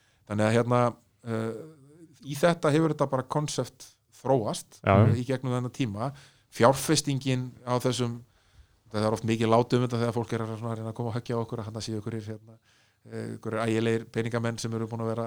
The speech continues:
Speaker 1: að halda þessu á floti í einhverju. Veist, ég held að heildarfjárfestingin í Kjarnan á sjö árum með, eh,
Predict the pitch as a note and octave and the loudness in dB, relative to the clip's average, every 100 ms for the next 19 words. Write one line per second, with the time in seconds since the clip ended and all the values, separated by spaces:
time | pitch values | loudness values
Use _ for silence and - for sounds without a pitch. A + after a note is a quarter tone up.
0 | A2+ A2 A#2 A2+ A#2 A#2+ A2+ A#2 A2+ A2+ | -6 -6 -6 -4 -4 -4 -2 -4 -2 -6
1 | A2+ B2 A2+ B2 A#2+ - _ _ - G#2+ | -4 -6 -6 -6 -8 -10 _ _ -16 -2
2 | A2 A2 A2+ C#3+ D3+ C#3+ C#3+ C#3+ C#3 C3 | 0 2 2 2 2 2 2 0 -4 -2
3 | C3+ C#3+ C#3+ C#3+ C#3 C3 B2+ C3 B2+ A#2 | -2 -2 0 0 0 -2 0 2 2 0
4 | _ _ - - B2+ B2+ B2+ A#2+ A#2 - | _ _ -8 -2 0 2 0 0 -4 -10
5 | _ A2+ A#2 C3+ C#3 - - _ _ _ | _ -4 2 2 0 -6 -20 _ _ _
6 | - A#2 A2+ A#2 | -4 -2 0 -2